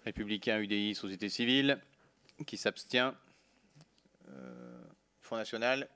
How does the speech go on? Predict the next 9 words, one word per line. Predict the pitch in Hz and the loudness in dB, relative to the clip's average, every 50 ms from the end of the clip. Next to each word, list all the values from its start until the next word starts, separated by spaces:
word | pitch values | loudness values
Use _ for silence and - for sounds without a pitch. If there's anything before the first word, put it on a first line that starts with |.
| - | -20
qui | - - 117 | -12 -10 -2
vote | 104 107 95 - | -2 -2 -2 0
contre ? | - 117 113 113 113 110 - - 107 101 | -2 0 0 0 -2 -4 -4 -4 -4 -2
Non, | 101 101 98 | -2 -4 -6
qui | - - 117 | -4 -4 -2
vote | 101 107 104 - - | 0 0 -2 -2 -2
pour ? | - - 135 139 139 139 117 - - - - - - - - - - _ _ _ - | 2 6 8 8 8 8 6 2 -10 -20 -20 -20 -20 -20 -20 -20 -20 _ _ _ 0
Rassemblement | 110 110 107 - 117 113 113 113 110 | 2 2 2 2 2 2 2 2 2
Citoyen | - 127 113 - 120 113 120 127 131 | 2 -2 2 4 4 6 6 4 2